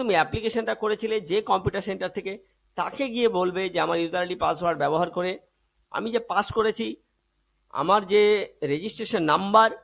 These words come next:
সেই রেজিস্ট্রেশন নাম্বার পুট করে, স্কুলের ডাইস কোড পুট করে, সবগুলো পুট করে রেজিস্ট্রেশন করবে। আর যারা আগে স্কলারশিপটি পেয়ে এসেছে, যেমন ক্লাস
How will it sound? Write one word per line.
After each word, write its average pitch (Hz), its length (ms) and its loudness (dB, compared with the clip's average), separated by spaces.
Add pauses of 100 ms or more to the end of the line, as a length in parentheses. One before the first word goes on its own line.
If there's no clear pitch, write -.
(340)
সেই 269 220 2
রেজিস্ট্রেশন 226 540 -4
নাম্বার 190 220 0 (120)
পুট 214 140 -2 (100)
করে, 220 160 4 (540)
স্কুলের 277 360 2
ডাইস 214 260 2
কোড 180 220 -4
পুট 220 140 -8 (100)
করে, 226 180 4 (520)
সবগুলো 254 340 0 (100)
পুট - 220 -4
করে 220 160 0
রেজিস্ট্রেশন 165 460 -6 (100)
করবে। 156 220 4 (760)
আর 196 100 4 (840)
যারা 220 200 6 (220)
আগে 214 160 -2 (120)
স্কলারশিপটি 262 500 -4 (100)
পেয়ে 220 200 8
এসেছে, 165 340 -4
যেমন 196 240 -4
ক্লাস 190 180 0